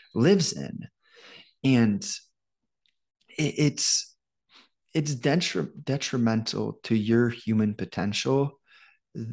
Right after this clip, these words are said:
to sit in your comfort zone. The, nobody, nobody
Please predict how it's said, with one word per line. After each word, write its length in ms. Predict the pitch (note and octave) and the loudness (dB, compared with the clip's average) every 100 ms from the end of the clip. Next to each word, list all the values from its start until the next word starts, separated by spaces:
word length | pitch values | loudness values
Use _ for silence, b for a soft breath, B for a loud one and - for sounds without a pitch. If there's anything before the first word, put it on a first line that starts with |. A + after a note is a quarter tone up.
| - _ _ - | -14 _ _ -4
to 160 | - | 0
sit 300 | A#2 - A2 | 2 2 2
in 120 | A2+ | 2
your 120 | G2 G2+ | 2 0
comfort 480 | - - - - | -4 -6 -6 -6
zone. 420 | - - E2+ D#2+ - B B B - | -4 -4 -6 -8 -12 B B B -6
The, 460 | A#2+ A#2 A2+ A2 - - - | 0 4 4 2 -2 -12 2
nobody, 760 | A#2+ D3+ A#3 D3+ A2+ - - - - | 6 6 6 4 2 0 -6 -10 -2
nobody 1120 | A2+ B2 C3+ D#3 D3 A#2+ A#2 A#2+ A#2+ A2 | 2 4 6 4 4 2 2 2 0 -2